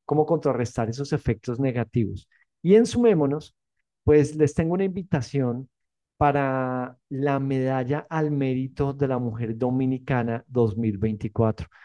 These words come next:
Ojalá escuchen la sección y ojalá tengan personas para candidatizar. En breve les contaremos de qué se trata esto.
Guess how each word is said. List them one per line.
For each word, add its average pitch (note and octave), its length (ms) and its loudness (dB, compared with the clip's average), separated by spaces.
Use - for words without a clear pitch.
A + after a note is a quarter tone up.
Ojalá D3+ 680 2
escuchen C3+ 640 0
la D#3 100 0
sección E3+ 540 -2
y B2 120 2
ojalá D3 500 2
tengan A#2+ 320 -2
personas A2+ 560 -4
para C3+ 300 0
candidatizar. A#2+ 1000 -2
En C#3+ 300 4
breve E3+ 400 4
les G#3 200 -2
contaremos A#2 580 -2
de D3 120 -2
qué A#2 180 -2
se - 160 -4
trata C3 540 0
esto. - 280 -8